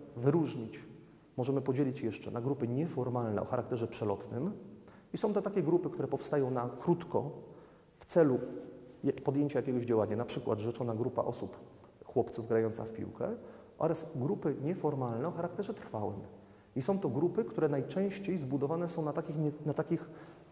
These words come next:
niesformalizowanych wartościach, jak chociażby tradycja. Mamy tutaj na, na przykład do czynienia z grupami etnicznymi.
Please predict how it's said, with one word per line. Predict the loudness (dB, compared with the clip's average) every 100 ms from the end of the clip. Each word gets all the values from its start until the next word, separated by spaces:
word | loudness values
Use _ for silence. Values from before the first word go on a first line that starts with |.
| -20 -14 2
niesformalizowanych | 8 8 6 4 6 6 4 4 4 4
wartościach, | 2 2 -2 -4
jak | -6
chociażby | -6 -4 -4 -4
tradycja. | -4 -4 -6 -8 -10 -12 -16 -16 -14 -14 -2 2
Mamy | 2
tutaj | 4 4
na, | 4 2
na | 0
przykład | -2 0 0 0 -8 -4
do | -2
czynienia | 0 2 2 2 -2 -10
z | -8 -6
grupami | -2 2 2 2 -2 -4 -10 -14 -18 -6
etnicznymi. | -4 -2 -4 -4 -8 -8 -12